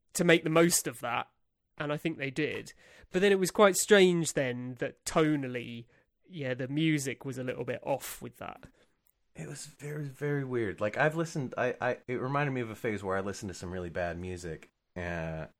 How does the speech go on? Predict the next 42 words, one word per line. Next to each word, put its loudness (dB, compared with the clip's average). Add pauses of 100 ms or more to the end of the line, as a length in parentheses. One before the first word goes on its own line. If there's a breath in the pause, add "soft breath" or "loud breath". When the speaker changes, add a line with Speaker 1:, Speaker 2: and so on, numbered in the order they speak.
(100)
Speaker 2:
and, -4 (140)
and -4
enjoyed 2
it, -4 (140)
but 0
it -4
was -8
just, -14
it -12
was -12
weird. -6 (140)
It -12
was -18
very -8
bad. -10 (600 loud breath)
Uh, 6 (340)
wa-, 4
I 4
had 8
watched 6
the 0
nineteen 2
ninety-five 4
Mortal -2
Kombat, -2
which 0
I 8
love, 0
and -4
the -4
soundtrack 2
on 0
the -2
ninety-five 0
Mortal -4
Kombat -6
just -14
is -16 (140)
fucking -4
killer. -4
Speaker 1:
Yeah. -8 (680 loud breath)
Speaker 2:
Um, 6